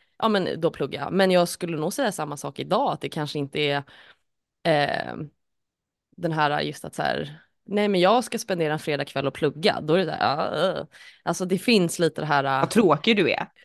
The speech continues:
Speaker 2: Alltså,
Speaker 1: Ja,
Speaker 2: så
Speaker 1: exakt.
Speaker 2: många gånger jag har fått höra att en person som är, alltså, man är tråkig om man väljer att följa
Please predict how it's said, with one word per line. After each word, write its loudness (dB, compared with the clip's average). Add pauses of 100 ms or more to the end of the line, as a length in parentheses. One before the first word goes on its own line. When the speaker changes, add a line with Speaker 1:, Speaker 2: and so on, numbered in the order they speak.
(140)
Speaker 2:
Alltså, 0
Speaker 1:
Ja, 6
Speaker 2:
så 8
Speaker 1:
exakt. 8
Speaker 2:
många 4
gånger 2
jag 4
har 2
fått -4
höra 4
att 0
en -2
person -2
som -4
är, 0 (400)
alltså, 2
man 2
är 0
tråkig 0
om 2
man 0
väljer -2
att -6
följa -2